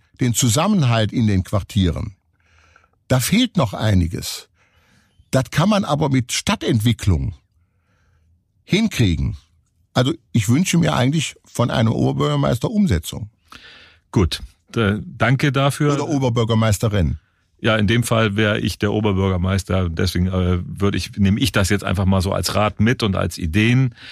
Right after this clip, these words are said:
Speaker 2: Ähm, ich bin dankbar dafür. Ähm, ich glaube, für mich war das ein wichtiges und interessantes Gespräch, ähm, aus dem für mich auch klar geworden ist, nochmal unterfüttert, wie wichtig das Thema Wohnen und Bauen ist,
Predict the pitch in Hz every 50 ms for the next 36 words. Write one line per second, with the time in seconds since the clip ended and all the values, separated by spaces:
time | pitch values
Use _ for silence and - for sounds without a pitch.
0 | - - - - - 104 101 98 98 104 - 104 92 - 113 98 90 98 95 110
1 | 98 131 127 123 127 127 120 - - 135 135 139 147 143 127 117 _ - 151 -
2 | 101 101 104 107 104 98 98 98 98 95 - - _ _ _ - 80 - - 107
3 | 104 110 117 110 107 104 101 101 95 - - - - - - - 104 104 123 131
4 | - - 131 131 131 123 117 - 117 110 107 101 101 95 - 127 120 - 117 120
5 | - - 113 101 101 95 - 101 101 104 117 117 - - - - - 120 123 143
6 | 151 - - - _ - - - - - - - _ - 101 101 98 95 95 95
7 | 95 92 90 87 82 - _ - - 98 90 - - 110 107 101 104 101 101 101
8 | 98 98 95 101 - - - - - - - 98 101 98 - - - - 104 104
9 | 104 101 92 98 98 98 95 98 98 101 95 - - 98 92 98 98 98 98 95
10 | - - - _ _ 117 107 98 101 92 - 113 113 104 107 98 92 92 90 101
11 | 113 110 98 101 123 120 - - 107 - - 90 - - 110 98 95 95 87 95
12 | 95 98 98 95 92 80 87 95 98 101 104 107 107 110 107 -